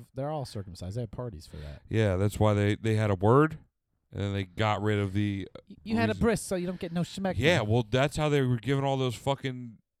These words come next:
Speaker 2: kids herpes. You heard how they do it, right? Some people, like the Hasidics, I
Speaker 1: Some
Speaker 2: think,
Speaker 1: people. Some
Speaker 2: they would
Speaker 1: people. <laughs>
Speaker 2: okay, so the rabbi circumcises them, and then he would suck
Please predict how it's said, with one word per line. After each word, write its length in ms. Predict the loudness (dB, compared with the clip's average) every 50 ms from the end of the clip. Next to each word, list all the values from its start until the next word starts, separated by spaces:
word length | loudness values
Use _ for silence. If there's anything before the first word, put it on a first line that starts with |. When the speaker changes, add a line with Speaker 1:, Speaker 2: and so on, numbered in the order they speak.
| _ _ _ _ _
Speaker 2:
kids 280 | -10 -6 -6 -6 -6 -6
herpes. 640 | -4 -4 -4 -4 -6 -8 -10 -10 -14 -18 -18 -20 _ _ _ _ _ _ _ _ _ _ _ _ _
You 140 | -6 -4 -2
heard 180 | -2 -2 -2
how 180 | -2 -2 -2 -2
they 140 | -4 -6 -6
do 240 | -4 -4 -4 -4
it, 80 | -4 -6
right? 320 | -6 -6 -4 -4 -4 -6 _ _ _ _ _ _ _ _ _ _ _ _ _ _ _ _ _
Some 220 | -8 -4 -4 -4 -2
people, 420 | -2 -2 -4 -2 -4 -2 -2 -2
like 160 | -2 -4 -4
the 100 | -8 -8
Hasidics, 580 | -8 -8 -8 -8 -8 -6 -4 -4 -6 -6 -8 -10
I 60 | -10
Speaker 1:
Some 160 | -6 -4 -4 -4 -4 -4
Speaker 2:
think, 40 | -6
Speaker 1:
people. 500 | -8 -8 -8 -10 -10 -10 -10 -10 -10 -10 -12 -12 -18
Some 240 | -16 -14 -10 -6
Speaker 2:
they 120 | -2 -2 0
would 260 | 2 2 2 2 0
Speaker 1:
people. 300 | -2 -8 -6 -4 -4 -4 -2
<laughs> 40 | 0
Speaker 2:
okay, 260 | 0 2 2 2 0 -2
so 180 | -4 -4 -4
the 100 | -4 -2
rabbi 720 | -2 -2 -2 -4 -4 -4 -4 -2 -2 -2 -4 -4 -4 -6 -8 _ _ _ _ _ _ _ _ _ _
circumcises 720 | -20 -10 -10 -10 -8 -8 -12 -8 -6 -4 -4 -4 -4 -6 -8
them, 200 | -8 -8 -10 -12 _ _ _ _ _ _ _ _ _ _ _
and 100 | -8 -6
then 60 | -4
he 80 | -4 -4
would 120 | -4 -6
suck 560 | -8 -10 -12 -12 -12 -6 -2 -2 -2 -2 -4